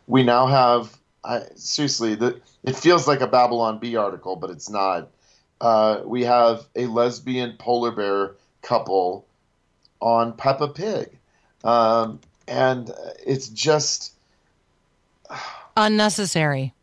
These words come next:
Speaker 1: It's, yeah, I mean, honestly, I don't run out of words very often.
Speaker 2: It's
Speaker 1: But
Speaker 2: unnecessary. Yeah.
Speaker 1: the, the colonization of children's programming, uh, by this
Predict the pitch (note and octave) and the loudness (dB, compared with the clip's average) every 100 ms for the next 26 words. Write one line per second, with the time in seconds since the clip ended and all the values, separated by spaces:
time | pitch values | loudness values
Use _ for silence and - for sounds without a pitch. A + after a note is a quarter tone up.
0 | - D#3+ - - A3 E3+ F3+ F#3 - F#3+ | -2 -2 0 4 6 6 4 0 0 0
1 | G#3+ F#3+ F#3 G3+ F#3 D#3+ E3 D#3 D3 B2 | 0 0 0 2 2 0 0 0 0 0
2 | C3 C3+ C3 - A2+ G#2 G2+ G#2 A#2+ B2 | -2 -2 -8 -6 -4 0 0 -2 -6 -10
3 | C3 - _ A3+ G#3 G#3+ F#3 C#3 C3 B2 | -10 -18 _ -4 0 0 2 2 2 -2
4 | C3+ B2 C3 _ - C#3+ C3+ - B2+ A#2+ | -6 -10 -14 _ -10 -6 -6 -8 -16 -14
5 | - - E3+ F#3 F#3+ E3 C#3 A2 B2+ B2+ | -6 2 4 4 0 -4 -8 -4 -4 -4
6 | - G2+ F2+ C#2 C#2+ _ _ _ _ _ | -10 -12 -14 -18 -20 _ _ _ _ _
7 | - B2 A#2 - C#3 C#3 B2 A#2 - - | -4 -2 -2 -8 -6 -6 -6 -8 -12 -4
8 | A#2+ F#2+ F#2+ F2+ D#2+ D2 C#2 D#2+ _ _ | -2 -2 -6 -8 -8 -12 -16 -20 _ _
9 | _ _ _ - A2 G#2+ G#2+ G#2+ A#2+ A#2 | _ _ _ -2 2 2 2 0 4 6
10 | A#2+ A2 - _ A#2+ C3 C3 - | 4 2 -8 _ -2 -2 -2 -8